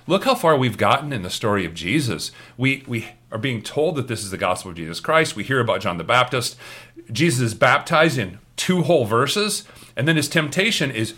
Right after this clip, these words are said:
two whole verses. The whole story of Jesus here in Mark is told with an immediacy. It uses the words immediately.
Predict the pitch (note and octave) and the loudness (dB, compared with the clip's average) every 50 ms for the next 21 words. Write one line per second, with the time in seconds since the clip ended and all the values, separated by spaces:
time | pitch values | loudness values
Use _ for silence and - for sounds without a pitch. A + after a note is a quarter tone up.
0 | - - - - A#2+ G#2 G2 A2 G#2+ F#2+ A2 D#3 F#3 - - - - - - - | -14 -10 -4 -2 -2 0 0 0 0 0 0 0 -2 -2 -4 -6 -8 -8 -10 -12
1 | - - - - - - - - - - C3+ C3 - F#3+ A3+ G#3+ - - - - | -12 -14 -20 -20 -20 -20 -20 -10 -2 -2 -2 0 0 -2 -2 -2 0 -2 -2 -2
2 | F3 D#3 F3 E3 E3 D3+ B2+ A#2 A#2 C3+ C#3 C3 C3+ B2 - A2+ A2 G2+ G2 G#2+ | -2 -2 0 0 0 0 0 -2 -2 -2 -2 -2 -4 -4 -4 -4 -4 -4 -4 -2
3 | G#2+ G#2+ E2+ - F2+ F2 - - - C#3+ C3+ C3 A#2 - - - - - - G#2+ | -2 -4 -4 -4 -6 -8 -8 -6 -4 -4 -2 -4 -4 -8 -12 -20 -20 -12 -6 -6
4 | A2 - A2+ G2 F#2 F#2 F#2+ G2+ F#2+ G2 F#2+ D#2 C#2+ - - - D2+ C#2+ - - | -4 -2 -2 -4 -2 -2 -2 -2 -2 0 -2 -2 -4 -4 -4 -4 -6 -8 -16 -18
5 | _ _ _ _ _ - A2 A#2 - - - C3 B2 A#2+ B2 A#2+ B2+ B2 A#2+ - | _ _ _ _ _ -8 -8 -8 -8 -10 -8 -4 0 2 2 2 0 -2 -4 -2
6 | A2 G2+ G2+ G2 - - - G2+ G#2 F#2+ G2 B2 C3 A#2+ A#2+ G2 - - D2+ D2+ | -2 0 0 -2 -2 -6 -10 -8 -8 -4 -2 0 2 2 2 0 -4 -8 -12 -16
7 | D2+ | -16